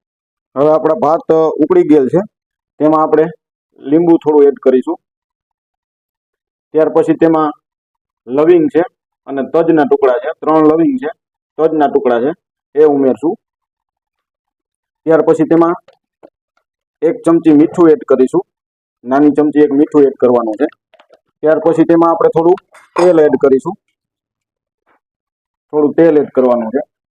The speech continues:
ત્યાર પછી તેમાં આપણે થોડું ઘી એડ કરવાનું છે, થોડું ઘી એડ કરીશું. ત્યાર પછી તેમાં આપણે લીલા વટાણા છે, લીલા વટાણા એડ કરીશું. ગાજરના ટુકડા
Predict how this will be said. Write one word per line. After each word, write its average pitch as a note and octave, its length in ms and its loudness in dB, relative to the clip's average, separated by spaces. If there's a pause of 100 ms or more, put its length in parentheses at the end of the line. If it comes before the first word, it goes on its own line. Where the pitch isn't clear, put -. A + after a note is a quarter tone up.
(760)
ત્યાર D3+ 220 2
પછી E3+ 260 0
તેમાં F3 240 0
આપણે F3 200 0 (500)
થોડું E3 300 2
ઘી E3+ 220 4
એડ D3+ 160 0
કરવાનું B2+ 420 0
છે, D#3+ 60 -10 (2000)
થોડું D3 240 0
ઘી D#3 200 4
એડ C3 160 0
કરીશું. B2 320 0 (1800)
ત્યાર D#3+ 220 0
પછી D#3+ 260 0
તેમાં E3+ 220 0
આપણે D#3+ 180 0 (600)
લીલા D3+ 340 2
વટાણા D#3 440 0
છે, D#4+ 80 -8 (480)
લીલા C#3+ 220 0
વટાણા C#3+ 380 0
એડ A#2 140 -8
કરીશું. A#2+ 300 -6 (1800)
ગાજરના D#3+ 520 0
ટુકડા E3+ 340 0